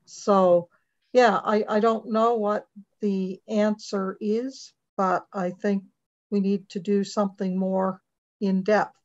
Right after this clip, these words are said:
than this. And that's not saying that I'm gonna throw the baby out with the bathwater. Um, this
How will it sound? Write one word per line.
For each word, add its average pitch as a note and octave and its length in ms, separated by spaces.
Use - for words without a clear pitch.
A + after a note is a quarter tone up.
than F3+ 180
this. F3 340
And F#3+ 160
that's G3+ 260
not G3+ 280
saying F#3+ 640
that F3+ 100
I'm F#3 200
gonna F#3 400
throw G3+ 180
the F#3 80
baby G3 500
out G3 160
with F3 120
the F3+ 80
bathwater. F#3 800
Um, E3 340
this G3 280